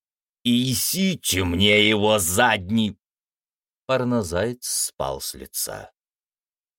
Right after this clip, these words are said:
«Мне пипец! Брат, ты чё, реально открыл резака?»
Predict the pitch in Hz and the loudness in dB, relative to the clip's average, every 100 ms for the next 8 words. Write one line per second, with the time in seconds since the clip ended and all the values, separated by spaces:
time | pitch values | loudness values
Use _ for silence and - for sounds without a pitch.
0 | _ - 71 71 95 95 _ 76 76 _ | _ -14 -10 -6 -8 -8 _ -14 -14 _
1 | - 62 - - - - _ _ _ _ | -8 -8 -6 -8 -8 -10 _ _ _ _
2 | _ _ 71 71 - - - - 76 76 | _ _ -12 -8 -8 -10 -8 -4 -2 -2
3 | 80 - 110 - - - - - 71 73 | -2 -4 -6 -6 -10 -10 -8 -6 -4 -4
4 | 117 117 110 - - 240 | -4 -4 -6 -6 -16 -16